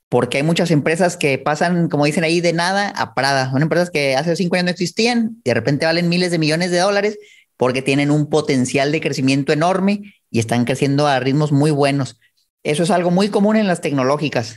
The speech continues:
que si tú dices, "Oye, voy a invertir en un banco y este banco cada tres años va a duplicar sus ventas", la verdad es muy poco probable, no es que sea un banco muy chiquito,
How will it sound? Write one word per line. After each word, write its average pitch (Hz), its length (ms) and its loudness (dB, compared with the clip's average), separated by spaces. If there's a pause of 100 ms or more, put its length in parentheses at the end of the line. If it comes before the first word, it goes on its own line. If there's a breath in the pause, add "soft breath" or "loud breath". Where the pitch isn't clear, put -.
(120)
que 127 120 -2
si 131 60 0
tú 127 60 -2
dices, 143 160 2
"Oye, 156 120 4
voy 170 100 4
a - 20 0
invertir 180 320 2
en 180 80 0
un 190 160 2
banco 175 540 -2
y 143 80 2
este 147 180 0
banco 175 380 0
cada 175 160 0
tres 175 160 0
años 185 200 0
va 185 40 2
a 180 60 4
duplicar 170 360 -2
sus 180 180 -4
ventas", 180 420 -2 (340 loud breath)
la 131 140 -2
verdad 151 300 2
es 151 80 2
muy 165 120 2
poco 180 180 0
probable, 165 280 2
no 180 40 0
es 175 60 -4
que 185 60 -2
sea 165 60 4
un 160 60 0
banco 175 200 0
muy 180 180 0
chiquito, 175 640 -2